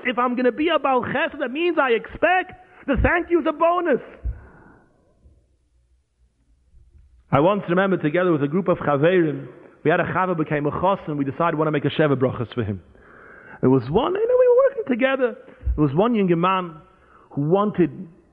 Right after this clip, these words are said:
he was, he felt he was very close to the Chos, and he wanted everything, the best. We're gonna buy the, and, and everything was always a question. No, most expensive, we're gonna do it.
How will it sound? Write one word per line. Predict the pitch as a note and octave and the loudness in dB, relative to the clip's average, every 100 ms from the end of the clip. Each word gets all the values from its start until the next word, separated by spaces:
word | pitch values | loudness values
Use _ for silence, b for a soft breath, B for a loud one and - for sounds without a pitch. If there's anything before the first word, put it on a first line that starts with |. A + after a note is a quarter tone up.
| - | -10
he | |
was, | C#3+ C#3+ | -6 -4
he | |
felt | A#2 G3+ | -2 0
he | D#3 | 2
was | C#3 | 2
very | D#3+ F#3 | 2 2
close | F3 F3 F3 - | 2 0 0 0
to | D#3 | -6
the | |
Chos, | B2 - F3+ F3 | -4 -4 -4 -4
and | D3+ | -4
he | C#3 | -2
wanted | D#3 F3 D3+ - | -2 -2 -4 0
everything, | C4 G3+ F3+ D#3+ C#3+ C3 C#3 | 0 2 0 0 0 -4 -6
the | C3+ | -10
best. | - F#3+ D3+ - | -4 -4 -4 -4
We're | D#3 | -2
gonna | D3+ | -2
buy | C#3+ D3+ | -2 -4
the, | D3+ | -2
and, | D3+ D3+ | -4 -2
and | C#3+ C#3+ | -4 -4
everything | C3+ D#3 A3 A#3 F3 F3+ | -6 -2 0 0 0 0
was | E3 D3 | 2 4
always | D#3+ C#3 | 2 2
a | |
question. | C#3 F#3 F#3 D3+ | 0 -4 -6 -2
No, | F3 D3+ | -2 -2
most | D3 F3+ F3+ | -2 -2 0
expensive, | D#3+ - F3+ E3+ D#3 | -4 -4 -8 -6 -6
we're | D3 | -4
gonna | C#3+ C#3 | 0 0
do | C3+ G3+ | 2 2
it. | F3+ | 2